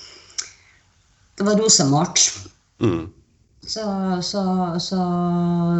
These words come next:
Speaker 1: hvis jeg først skulle skrive min egen historie, så måtte alt det, alt det stygge måtte med, alt skam, alt det jeg har gjemt, det måtte frem.
Speaker 2: Mm.
Speaker 1: Men, eh,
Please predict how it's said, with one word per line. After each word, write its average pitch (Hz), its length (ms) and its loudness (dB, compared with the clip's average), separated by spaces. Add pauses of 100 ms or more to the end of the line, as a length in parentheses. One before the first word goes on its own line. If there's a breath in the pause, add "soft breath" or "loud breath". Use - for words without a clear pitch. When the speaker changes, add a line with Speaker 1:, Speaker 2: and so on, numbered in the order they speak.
(200)
Speaker 1:
hvis 170 220 -4
jeg 185 140 0
først 185 240 0
skulle 175 240 2
skrive 180 480 2
min 190 160 6
egen 160 240 4
historie, 156 460 2
så 190 180 2
måtte 185 320 2
alt 170 360 0
det, 165 120 -2
alt 175 260 0
det 190 100 2
stygge 156 360 2
måtte 170 260 2
med, 143 160 4
alt 165 280 2 (240)
skam, 139 480 0 (440)
alt 170 260 -14
det 180 140 -4
jeg 170 200 -4
har 170 100 4
gjemt, 156 640 2
det 185 180 -2
måtte 175 240 2
frem. 160 240 4 (580 loud breath)
Speaker 2:
Mm. 85 220 -4
Speaker 1:
Men, 196 180 0 (180)
eh, 180 680 2